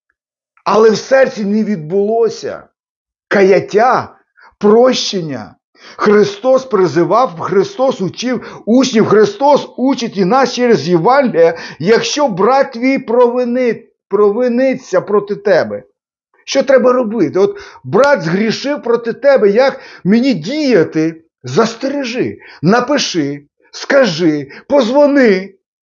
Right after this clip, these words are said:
І ти побачиш реакцію, і Христос говорить: «Якщо він покається,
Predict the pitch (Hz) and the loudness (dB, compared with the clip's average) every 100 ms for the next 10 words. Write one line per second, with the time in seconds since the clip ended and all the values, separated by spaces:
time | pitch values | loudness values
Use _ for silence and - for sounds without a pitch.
0 | _ _ _ 185 254 269 254 294 294 226 | _ _ _ -4 0 0 2 2 0 -4
1 | 233 233 247 294 311 - 240 226 233 240 | -2 2 2 2 0 -2 -6 -4 -4 -6
2 | 302 302 185 240 220 302 311 190 208 - | -6 -6 -4 -6 -6 -2 2 2 0 -8
3 | 254 156 247 - - 320 277 294 202 254 | -12 0 2 2 0 -2 0 -2 0 0
4 | 247 302 311 330 285 - 208 202 | 2 2 2 2 -2 -6 -2 0